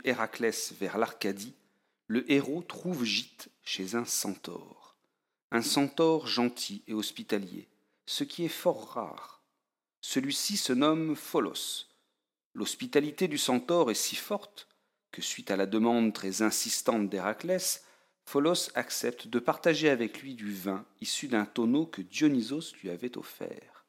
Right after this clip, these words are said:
Un vin réservé normalement aux centaures. Mais à peine le tonneau ouvert, les autres centaures, attirés par le parfum unique de ce vin divin, accourent jusque chez Pholos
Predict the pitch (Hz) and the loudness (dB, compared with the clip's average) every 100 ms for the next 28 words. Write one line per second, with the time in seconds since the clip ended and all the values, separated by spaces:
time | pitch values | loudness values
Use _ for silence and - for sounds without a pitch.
0 | _ _ _ _ _ - 104 95 107 123 | _ _ _ _ _ -2 0 2 2 0
1 | - _ - 98 101 107 92 120 110 90 | -4 _ -8 -4 2 2 2 0 2 0
2 | 90 90 98 113 - 107 - - 92 87 | -2 -2 -2 -4 -6 -6 -2 -2 -4 -6
3 | - - - - - _ _ _ _ - | -10 -12 -14 -20 -20 _ _ _ _ -4
4 | 107 101 - 143 120 107 101 113 107 107 | 2 2 6 8 8 4 2 2 2 0
5 | 123 151 190 170 - - - - 107 113 | 0 2 4 2 0 -10 -20 -6 -2 0
6 | 120 175 156 104 - 131 127 220 208 - | 6 6 6 2 0 -2 2 4 4 4
7 | 117 - 127 139 - 101 98 98 - 175 | 2 2 2 2 4 2 2 -2 0 -2
8 | - 165 160 160 156 - 101 - 107 98 | -2 0 4 4 2 -4 -4 -2 -2 2
9 | 120 107 95 98 107 139 156 - _ - | 4 2 0 -2 0 0 -4 -18 _ -6
10 | 190 - 147 123 87 90 - 92 - - | -6 -4 -2 0 -2 -8 -8 -6 -8 -8
11 | - 139 165 170 - - | 2 4 4 2 0 -4